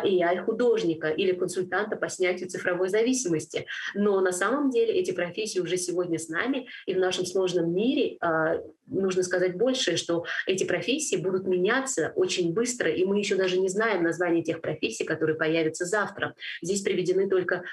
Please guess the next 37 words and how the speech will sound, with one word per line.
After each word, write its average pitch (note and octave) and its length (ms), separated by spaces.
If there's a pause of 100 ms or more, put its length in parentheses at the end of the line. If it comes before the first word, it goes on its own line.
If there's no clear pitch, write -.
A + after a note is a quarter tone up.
очевидные G3+ 580
примеры, F3 440
которые E3+ 340
вытекают F#3+ 540
из - 160
тех G3 220 (220)
технологических F3+ 680
изменений, F3+ 480
которые F3+ 580 (580)
мы F3+ 160
сейчас F3+ 360
наблюдаем F3 520
и - 60
которые E3+ 380
близятся, E3+ 540 (300)
а, D#3 420
к, - 120
э, - 400 (760)
семимильными F3+ 640
шагами E3 420
к D#3 100
нам F3+ 260
уже E3 160
в D3+ 40
ближайшие D#3 520
десять, D#3+ 300
двадцать, D#3 320
тридцать D#3+ 380
лет. F3+ 260 (640)
И G3+ 300 (140)
когда A#3 240
мы C4 120
говорим A3 360
про G#3+ 140
новый A3 280
сложный G3 460
мир, E4+ 280